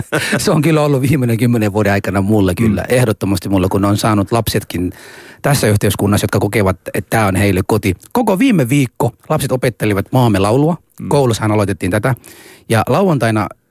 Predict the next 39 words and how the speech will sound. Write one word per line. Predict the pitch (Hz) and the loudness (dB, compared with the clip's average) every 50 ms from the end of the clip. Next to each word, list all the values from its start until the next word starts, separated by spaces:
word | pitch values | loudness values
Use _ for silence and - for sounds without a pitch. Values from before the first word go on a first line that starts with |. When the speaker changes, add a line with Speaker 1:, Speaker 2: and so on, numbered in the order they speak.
| - | -2
Speaker 1:
yöaikana, | 135 135 139 127 104 110 113 - 107 104 101 | 0 0 2 2 0 -2 -2 -2 -2 -2 -2
kun | 98 104 | 0 0
mä | 117 120 | 0 0
rupesin | 117 - 123 113 - 135 | 0 0 -2 -2 0 0
jossain | 120 - 113 | 0 0 0
vaiheessa | 101 101 101 98 | 0 0 0 2
sanoa, | 107 107 | 2 0
että | 101 - | 0 0
hitto, | 123 127 123 - - 104 | 0 -2 -2 0 -2 -2
nyt | 113 104 | -2 0
se | - 104 | -2 -2
itsenäisyyspäivä | 110 123 - 127 104 98 101 95 | -2 0 0 0 0 0 0 0
voi | 95 95 | 0 0
tulla | - - 101 98 90 85 | 0 2 2 2 2 0
jo, | 85 82 101 90 78 - - _ _ _ | 0 0 -2 -2 -2 -4 -10 _ _ _
koska | - - 104 - - 104 - | -8 -6 -4 -2 -2 -2 0
mä | 113 113 | 0 2
en | 107 | 2
jaksa | 107 120 113 - 113 | 2 2 0 -2 -2
tätä | 113 - 98 | -2 0 0
laulua | 101 104 95 82 82 87 - | 2 2 0 0 0 -2 0
enää. | - 139 131 110 90 82 85 | 2 2 2 2 0 -2 -4
Ne | 101 123 139 | -2 0 0
laulua | 165 180 160 147 - | 2 2 2 0 2
ihan | 240 202 156 117 | 2 0 0 0
koko | - 107 - - | 0 -2 -2 -2
aika | 85 92 - 98 | -4 -4 -6 -8
se | - 107 101 95 - - - - - - _ _ _ _ _ - - | -4 -4 -4 -4 -4 -10 -20 -20 -20 -20 _ _ _ _ _ -10 -4
Oi | 98 98 98 | 0 0 2
Suomi | 98 110 104 95 85 92 85 - _ _ _ _ - | 2 2 2 2 2 0 -2 -4 _ _ _ _ -4
Speaker 2:
Ah, | 107 104 101 | -2 0 0
okei. | 104 104 - 98 95 | -2 0 0 0 2
Speaker 1:
laulu. | 117 95 90 90 101 | 2 2 0 0 0
Ja | 117 117 | 0 0
siinä, | - 190 185 165 | 2 0 0 0
tota, | 151 151 - - 139 | 0 -2 -2 -2 -2
no | 135 127 | 0 0
niin, | 131 131 127 120 - - _ _ _ _ _ _ _ _ _ _ _ - - | 0 0 0 -2 -4 -6 _ _ _ _ _ _ _ _ _ _ _ -4 -2
lauantaina | 143 160 160 151 131 120 - 123 113 110 110 107 101 | 0 2 2 0 0 -2 -2 -2 0 0 0 -2 -2